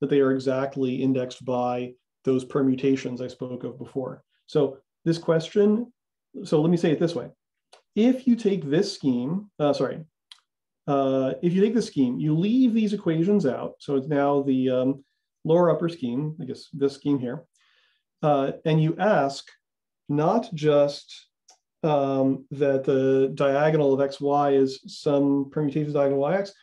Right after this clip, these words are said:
Let's ask instead just the diagonal of X Y has no repeats. Uh, and so for K less than N, I guess that could happen. Uh, X Y has no repeats, then, uh, that defines an open set.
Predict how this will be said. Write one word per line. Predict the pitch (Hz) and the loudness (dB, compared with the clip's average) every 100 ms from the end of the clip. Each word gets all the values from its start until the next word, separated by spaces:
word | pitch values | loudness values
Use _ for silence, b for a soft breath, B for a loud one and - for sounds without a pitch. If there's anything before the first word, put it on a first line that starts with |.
| b 196 | b -2
Let's | 226 | 2
ask | 226 269 240 | 2 2 2
instead | 196 - 196 185 | 0 2 0 0
just | - | 0
the | 175 | 0
diagonal | 156 156 160 165 | 2 4 4 2
of | 143 | 2
X | 147 - | 0 -2
Y | 143 139 135 135 135 135 _ _ _ - | -2 0 0 0 -2 -4 _ _ _ -2
has | 156 151 | 0 2
no | 156 151 | 4 4
repeats. | 131 139 139 - - - - - _ _ _ _ _ _ _ _ _ | 4 2 0 -8 -14 -14 -20 -20 _ _ _ _ _ _ _ _ _
Uh, | 147 135 131 131 - | -2 0 0 -2 -2
and | 156 143 139 139 139 - - _ - | 0 2 2 2 0 -4 -16 _ -6
so | 151 | -4
for | 156 | -2
K | - 160 | -2 0
less | 147 139 139 | 2 0 -2
than | 139 131 | -4 -2
N, | 131 131 135 | 0 -2 -4
I | |
guess | 131 139 | -8 -10
that | - | -8
could | 139 | -6
happen. | 180 214 214 B _ - | -4 -4 -6 B _ -2
Uh, | 143 135 - 170 | 0 0 -2 -6
X | 151 | -2
Y | 165 151 | 2 2
has | 143 | 2
no | 156 170 | 2 2
repeats, | 156 156 151 139 135 - _ _ _ - | 2 0 -2 -4 -6 -16 _ _ _ -14
then, | 131 151 160 175 185 185 _ _ _ _ _ - | -2 2 2 2 -2 -4 _ _ _ _ _ 0
uh, | 156 147 139 | 2 4 4
that | 151 151 | 2 2
defines | 160 151 151 | 2 2 2
an | 147 | 2
open | 156 156 131 | 0 2 0
set. | - 160 135 - | 0 -2 -2 -4